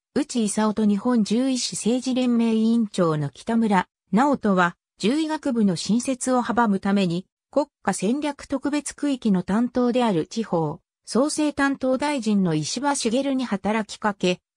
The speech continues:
日本獣医師会の強い意向により、石破四条件が盛り込まれたため、獣医学部新設が極めて困難となったとしている。石破は、産経新聞の取材に対し、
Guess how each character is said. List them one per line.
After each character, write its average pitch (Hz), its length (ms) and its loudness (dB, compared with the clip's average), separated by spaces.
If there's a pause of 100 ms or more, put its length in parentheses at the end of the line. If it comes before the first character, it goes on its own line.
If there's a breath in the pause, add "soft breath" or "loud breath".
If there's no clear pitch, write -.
日 190 140 2
本 277 240 0
獣 262 240 0
医 311 60 -2
師 - 140 -8
会 226 240 0
の 170 120 0
強 226 340 -2
い 220 120 0
意 156 60 -4
向 202 240 -2
に 214 140 2
よ 190 120 2
り、 175 200 -2 (200)
石 180 240 -2
破 285 140 -2
四 285 280 -2
条 220 220 0
件 254 280 -2
が 202 140 2
盛 185 220 0
り 208 40 -14
込 240 80 -4
ま 247 140 0
れ 214 100 -2
た 185 140 -4
た 160 100 -4
め、 151 240 -2 (240)
獣 285 260 0
医 330 120 0
学 302 280 -2
部 262 100 -4
新 277 240 -6
設 - 280 -4
が 185 140 0
極 220 280 0
め 269 120 -2
て 196 120 -4
困 285 280 -2
難 214 200 2
と 165 120 -2
な 180 140 0
っ 214 40 -4
た 190 180 -6
と 151 120 -6
し - 100 -10
て 160 140 -4
い 147 140 -4
る。 131 160 -8 (540)
石 262 280 -4
破 269 160 0
は、 226 220 2 (260)
産 277 240 0
経 277 220 -2
新 294 260 -4
聞 233 160 2
の 180 140 2
取 - 180 -4
材 226 220 2
に 233 160 2
対 185 180 0
し、 - 240 -4